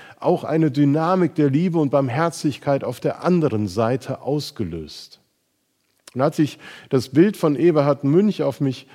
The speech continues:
wirken ließ, da musste ich unter anderem eben an die Dynamik eines Wirbelsturmes denken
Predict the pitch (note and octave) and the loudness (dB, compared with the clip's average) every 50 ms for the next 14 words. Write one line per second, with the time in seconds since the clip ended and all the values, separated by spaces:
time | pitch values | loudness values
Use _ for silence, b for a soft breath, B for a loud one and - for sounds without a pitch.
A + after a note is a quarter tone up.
0 | b b - A#2 A#2+ D#3 F#3+ G3+ - F3 D3+ C#3+ D3+ F3 F#3+ E3+ - - D3+ C#3+ | b b -4 0 2 4 4 2 2 0 0 0 0 0 -2 -2 -4 -2 0 0
1 | D3 D#3+ E3 - - F3 E3 D3+ - - b b b b b b b b b - | 0 0 -2 -2 0 0 0 0 -2 -6 b b b b b b b b b -4
2 | C#3+ D3 C#3+ D3 B2+ F2 B2 E3+ G3 G3+ F#3 E3+ D3+ C#3+ A#2+ B2 D#3+ F3 F3+ D#3+ | -2 -2 0 0 0 2 2 4 4 4 2 2 0 0 2 4 4 4 4 4
3 | D#3 B2+ B2 D3 D3 C#3 C#3+ C3+ - - _ - C3+ C3 A#2+ C3 B2+ B2+ C3 C#3+ | 0 0 0 2 2 2 0 -2 -4 -8 _ -2 -2 0 2 2 2 4 4 4
4 | E3 F3+ F3 C#3+ C3 B2+ B2+ B2+ B2+ G#2 - A#2+ G#2 F#2+ G#2 B2+ D3+ F#3+ F#3+ F3+ | 4 2 2 0 0 0 0 0 -2 -2 -4 -6 -6 -2 2 2 4 4 2 2
5 | G3 F3 D#3+ - - - - - D3 D3+ F3 F3+ E3+ D#3+ D3+ - - - - - | -2 -4 -4 -8 -14 -12 -6 -2 0 0 2 0 0 -2 -4 -8 -14 -14 -6 -2
6 | C3 C3+ E3 F#3+ - - G3 G3+ G#3 | -2 0 0 0 0 -2 -2 -2 -2